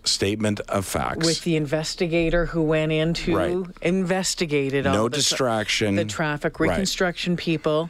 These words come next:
Speaker 2: It was the R C M P forensic collision R-,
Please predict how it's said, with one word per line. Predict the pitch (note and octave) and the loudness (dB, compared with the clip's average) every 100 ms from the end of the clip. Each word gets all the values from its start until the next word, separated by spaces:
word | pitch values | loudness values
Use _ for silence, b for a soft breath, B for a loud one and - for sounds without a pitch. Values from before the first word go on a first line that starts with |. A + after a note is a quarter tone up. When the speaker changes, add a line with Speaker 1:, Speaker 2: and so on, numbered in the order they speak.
| - | -2
Speaker 2:
It | E3+ | 0
was | E3 | 0
the | F3+ E3+ | 0 0
R | E3 | 0
C | E3 F#3+ | 0 0
M | E3+ | 0
P | D#3 E3+ | 0 -2
forensic | - E3 D#3+ E3 | 0 0 2 0
collision | - F3 D#3 E3 E3 E3+ - | 0 0 2 2 2 -2 0
R-, | D#3 | -2